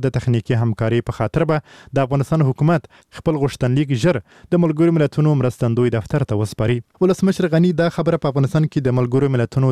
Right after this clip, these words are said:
د راتلونکي ځانګړي استازي تادامیجي یوماموتو سره پرون په کتنه کې وکړه. ارګ وایي چې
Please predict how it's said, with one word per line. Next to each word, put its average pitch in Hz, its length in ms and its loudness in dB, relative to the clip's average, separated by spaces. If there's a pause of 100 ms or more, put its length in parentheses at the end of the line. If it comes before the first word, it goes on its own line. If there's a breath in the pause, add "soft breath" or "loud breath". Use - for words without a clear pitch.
(120)
د 110 80 0
راتلونکي 127 500 0
ځانګړي 117 560 0
استازي 147 460 0 (560 loud breath)
تادامیجي 147 680 0 (200)
یوماموتو 139 680 2 (120)
سره 117 240 -2
پرون 120 340 -2
په 113 240 0
کتنه 117 300 -2
کې - 60 -2 (100)
وکړه. 123 220 0 (500)
ارګ 135 180 0
وایي 135 160 2
چې - 60 -2